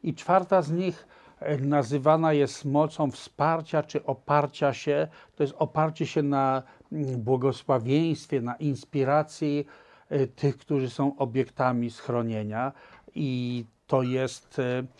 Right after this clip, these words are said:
otrzymywanie tego błogosławieństwa w szczególności ma miejsce poprzez, e, takie bezpośrednie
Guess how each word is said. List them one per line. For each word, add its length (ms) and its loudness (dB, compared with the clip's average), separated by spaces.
otrzymywanie 840 0
tego 260 0
błogosławieństwa 960 0
w 100 -12
szczególności 1160 0
ma 140 0
miejsce 500 2
poprzez, 680 -2
e, 260 4
takie 240 0
bezpośrednie 1120 2